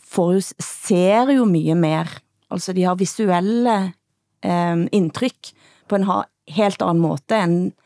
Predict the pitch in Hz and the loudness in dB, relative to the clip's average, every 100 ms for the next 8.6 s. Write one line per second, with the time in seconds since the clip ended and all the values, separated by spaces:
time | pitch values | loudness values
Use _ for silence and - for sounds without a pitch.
0 | _ _ _ - 180 170 160 170 175 170 | _ _ _ -4 0 2 2 2 0 -2
1 | 151 160 160 151 - 156 - 160 143 160 | -2 -2 -2 -2 -2 -4 -2 -4 -4 -6
2 | 160 180 180 - 156 - _ 196 190 - | -4 -4 -6 -4 -6 -8 _ -6 -6 -6
3 | - _ - _ - 165 156 160 165 175 | -14 _ -20 _ -8 -2 0 0 -2 -8
4 | - 165 156 _ 151 165 165 165 160 156 | -6 -6 -6 _ -4 -2 -2 -2 -2 -2
5 | 151 160 - 165 151 143 160 165 180 175 | 0 -2 -4 -4 -4 -2 -4 -6 -6 -4
6 | 151 156 156 165 196 202 - - - - | -2 0 -2 0 -2 -4 -8 -20 -16 -4
7 | 214 247 247 165 202 330 285 170 175 202 | 0 2 2 0 0 2 2 2 0 -2
8 | 185 180 254 190 175 | 0 0 2 2 0